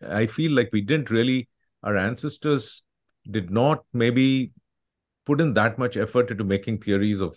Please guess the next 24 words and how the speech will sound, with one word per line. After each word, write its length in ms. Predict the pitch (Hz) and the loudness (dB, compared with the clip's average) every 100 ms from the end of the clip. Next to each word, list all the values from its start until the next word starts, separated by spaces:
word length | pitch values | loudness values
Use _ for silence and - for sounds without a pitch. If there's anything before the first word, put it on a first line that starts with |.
| - | -12
society, 720 | - 90 98 101 - 73 76 | -12 -2 2 2 0 -4 -2
or 320 | 78 80 - - | 0 -2 -4 -8
maybe 300 | 113 120 143 | -2 2 2
we 240 | 110 123 | 4 2
did 240 | 113 139 143 | 4 2 2
for 340 | - _ 117 | -6 _ 2
our 160 | 104 101 | 4 4
own 180 | 113 120 | 4 0
sake 400 | - 120 120 - - _ _ _ | 0 -2 -2 -8 -20 _ _ _
to, 540 | - 104 95 92 87 85 | -6 -2 0 0 0 0
uh, 380 | 82 82 82 82 85 _ - | 0 0 0 -2 -8 _ -6
<laughs> 80 | 117 - - - - _ | -6 -6 -20 -20 -20 _
uh, 180 | 113 98 | -8 -6
make, 360 | 92 110 120 107 | 0 0 -2 -4
to 80 | 101 | 0
help 240 | 104 101 | 0 0
us 140 | 101 87 | -2 0
live 180 | 101 - | -2 -4
through 160 | 107 98 | -2 0
our 160 | 92 | 2
own 200 | 90 101 95 | 2 0 -2
conditions. 680 | 87 101 113 87 82 - - - _ - | -2 -2 -4 -6 -8 -12 -20 -20 _ -8
Uh, 320 | 87 87 85 | -4 -2 -2
but 260 | 82 107 | -2 -2